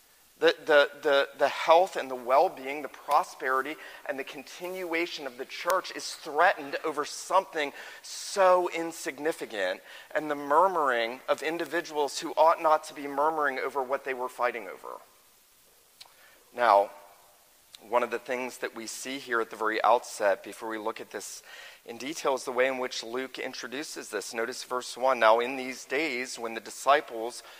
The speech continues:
were increasing in number." Um, if you went through all the chapters in the early sections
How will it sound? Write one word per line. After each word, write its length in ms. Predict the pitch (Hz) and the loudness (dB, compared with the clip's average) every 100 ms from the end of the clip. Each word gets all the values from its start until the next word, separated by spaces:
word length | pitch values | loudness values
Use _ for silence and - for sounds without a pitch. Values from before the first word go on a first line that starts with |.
| - - | -20 -14
were 200 | 123 131 | -2 -2
increasing 880 | 123 - - 156 165 - 107 107 127 - | -2 -6 -6 -6 -6 -8 -6 -6 -8 -10
in 160 | 143 147 | -4 0
number." 560 | 151 156 87 62 - - _ _ _ _ _ _ _ _ _ - - - - - - | 2 0 -6 -8 -12 -16 _ _ _ _ _ _ _ _ _ -20 -20 -20 -20 -12 -4
Um, 220 | 117 113 | -2 -2
if 220 | 131 131 | -6 -8
you 100 | 127 | -8
went 300 | 117 135 143 | -2 -2 -2
through 240 | 139 139 - | -6 -2 6
all 200 | 127 131 | 6 6
the 120 | 131 | 0
chapters 720 | - 127 131 - 127 113 - | 4 6 6 2 -4 -4 -6
in 100 | 120 | -10
the 100 | 120 | -6
early 280 | - 127 123 | 0 0 0
sections 960 | - - 131 - - 127 110 107 101 | -6 2 2 0 -10 -12 -10 -12 -12